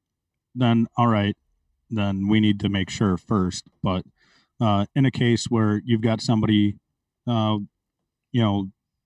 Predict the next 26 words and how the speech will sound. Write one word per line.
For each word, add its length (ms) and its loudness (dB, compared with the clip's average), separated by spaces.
it, 160 2
i-, 140 0
if 160 -8
one 80 2
of 40 4
these 120 2
mass 240 0
shooters 380 -2
dies 440 -2
or, 140 0
uh, 180 -2
survives, 680 -2
uh, 240 0
and 160 -2
there's 140 0
clear 260 0
footage 540 -2
of 100 -2
this 160 0
dude 200 2
doing 220 2
that, 240 2
uh, 400 2
you 80 0
know, 160 2
why, 640 2